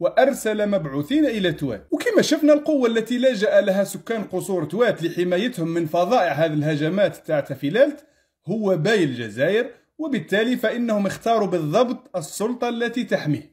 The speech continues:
ويقول مايكل أشر في كتابه الموت في الصحراء: "لقد اختار لينغ الوقت الخطأ للقيام بأول عبور أوروبي إلى الصحراء.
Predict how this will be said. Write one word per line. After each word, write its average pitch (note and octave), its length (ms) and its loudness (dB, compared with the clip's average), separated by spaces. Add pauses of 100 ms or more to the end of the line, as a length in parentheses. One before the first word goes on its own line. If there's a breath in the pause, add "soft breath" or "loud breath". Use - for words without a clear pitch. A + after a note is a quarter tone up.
ويقول B3 340 -4
مايكل C4 300 4
أشر G#3+ 280 -2
في G3 120 -8
كتابه F#3+ 540 2
الموت F3+ 440 -2
في D3 80 -4
الصحراء: D#3 680 -4 (140)
"لقد G3+ 320 0
اختار D4 360 6
لينغ B3 420 0
الوقت A#3 420 -2
الخطأ D4 420 -2
للقيام G#3 540 -6
بأول A3+ 460 0
عبور G3+ 400 2
أوروبي G3+ 640 0
إلى D3+ 80 -2
الصحراء. G3+ 720 -4